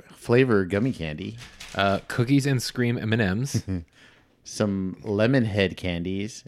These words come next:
Speaker 1: Ooh, chewy.
Speaker 2: Yeah. Uh, Cauldron Skittles. And Sour Patch Kids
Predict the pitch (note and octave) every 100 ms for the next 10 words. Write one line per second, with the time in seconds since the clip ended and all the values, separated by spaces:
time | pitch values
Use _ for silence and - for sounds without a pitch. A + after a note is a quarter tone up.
0 | - C3+ G2 - - C3+ G2 G2 G#2+ -
1 | F#2+ E2+ - _ - G2 F#2 F#2 F2+ -
2 | _ - - - A#2+ A#2+ C3 - - F#2+
3 | G2 D3+ - - _ _ _ _ _ G2+
4 | G2+ F#2+ F#2 F2+ - _ - A2 G2+ G2+
5 | G#2 G2+ - - G2 F2